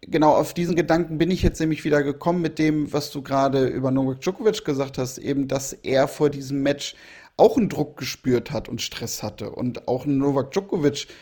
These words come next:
könntest du ja sagen, „Na ja, Junge, du hast so viel in deiner Karriere gewonnen, wie kann es denn bitte sein, dass du vor einem Erstrundenmatch beim Masters gegen Tirante, den du normalerweise auf Hardcourt immer locker schlagen müsstest,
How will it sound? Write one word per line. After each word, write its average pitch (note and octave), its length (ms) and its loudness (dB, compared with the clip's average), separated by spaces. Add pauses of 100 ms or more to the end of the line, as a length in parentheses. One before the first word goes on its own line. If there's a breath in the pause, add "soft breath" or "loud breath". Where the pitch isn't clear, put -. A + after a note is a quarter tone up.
(200 loud breath)
könntest D#3+ 420 0
du D#3+ 60 2
ja C#3+ 200 6
sagen, C#3 400 4 (400 loud breath)
„Na B2+ 160 -2
ja, D3+ 100 6
Junge, D#3+ 420 8
du D3+ 140 0
hast D3 220 2
so F3+ 220 8
viel G#3+ 300 -2
in E3 100 4
deiner D3 260 6
Karriere C#3+ 440 2
gewonnen, F#3+ 760 2
wie D3 160 -6
kann F3+ 220 -2
es F#3 180 -2
denn D#3 220 0
bitte D#3+ 240 0
sein, E3+ 500 2
dass D3+ 220 -4
du D3 100 -6
vor D3 200 0
einem C#3 180 2
Erstrundenmatch D#3 880 -2
beim C3+ 240 2
Masters C3+ 540 0
gegen C3 220 0
Tirante, B2 760 0 (560 loud breath)
den D3+ 180 4
du C#3+ 340 0
normalerweise D3 680 8
auf B2+ 180 0
Hardcourt C#3 520 4
immer G#3+ 200 8
locker D3+ 260 6
schlagen E3+ 380 6
müsstest, D3+ 480 0